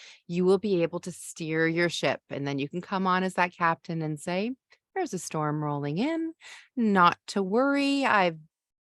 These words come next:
have plenty of experience. Please put on your life jacket simply as a precaution, but not to worry. I will be heading in the opposite direction and taking you towards safety. Like, doesn't that feel so much better?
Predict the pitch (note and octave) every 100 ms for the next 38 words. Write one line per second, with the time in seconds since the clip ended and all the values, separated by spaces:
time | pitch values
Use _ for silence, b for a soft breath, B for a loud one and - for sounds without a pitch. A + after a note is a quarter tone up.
0 | _ _ _ _ - F#3+ F3 D#3+ - D4+
1 | C4 F3+ E3 - - G#3+ G#3 G#3 A3 -
2 | - _ b _ - F4+ - C#4 A3 F#3+
3 | F#3 E3+ E3 D#3 D#3 G3 G#3+ - A3+ C4
4 | A3 - - F#4+ - C#4+ G3 F3 F3 -
5 | E3+ - F4+ F4 - D#4+ D4+ B3 G3+ G3+
6 | E3 A3 G3+ G3+ G3+ G#3 - B B B3+
7 | B3 G#3+ G3+ F3+ F3 F3 E3+ F3 F3 G#3+
8 | G#3+ - E3 - D3 C#3+ - D#3 D3 D3
9 | E3+ D3 D3+ D3 C#3+ - C3+ C3 B2+ -
10 | B2 - A#2+ A2+ C3 D#3 D3+ D3+ D3+ F#3
11 | C#3+ - - - D3+ F3 B3 E4 _ -
12 | - - C#3+ D3 E3+ - F3+ A3+ G4